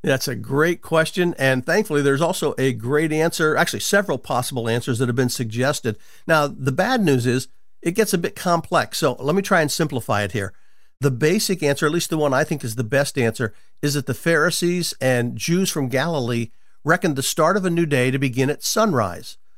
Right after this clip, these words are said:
while the Sadducees reckoned the start of a new day to begin at sunset.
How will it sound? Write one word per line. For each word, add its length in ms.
while 240
the 140
Sadducees 960
reckoned 340
the 60
start 320
of 80
a 40
new 140
day 180
to 80
begin 300
at 100
sunset. 600